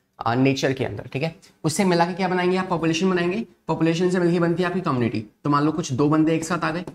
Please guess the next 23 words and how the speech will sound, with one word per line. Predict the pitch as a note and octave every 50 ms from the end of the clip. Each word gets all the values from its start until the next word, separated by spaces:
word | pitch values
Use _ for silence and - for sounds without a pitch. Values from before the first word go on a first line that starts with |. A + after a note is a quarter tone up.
| - _ - _ _ _ _ _ _ _ _ _ _ _ _ _ _ - - _ D3+
है | D3+
ना? | D#3+ C#3+ A#2+
Group | D3 D#3 D#3 E3+
of | E3+ - -
people | D#3 D3 D3+ D#3+ E3 E3 D#3+ - - -
is | D3 D3
simply | - - C#3+ C#3 C3+ D3+ E3+ - - _ _ _ _ - - -
called | C#3+ C#3 C#3+
as | C#3+ D#3
a | E3
population, | D3+ C3+ A2+ A#2 A#2 - - B2+ B2
group | A#2 B2 A#2+ -
of | - D#3+
same | - - F3 D#3 D#3+ D#3+
species। | D#3+ - - - - - - - - - - - - _ _ _ _ -
अब | - - - - _ _ _ _ -
एक | E3+ G3+ A3+ A3+ -
species | - - F3 E3 E3 - F#3 F#3
तक | - G3 G3
सीमित | - - D#3+ C#3+ D#3 F3 E3+
नहीं | F3+ E3+ E3
है | E3+
कहानी, | E3 D#3+ D3 D3+ D3+ E3+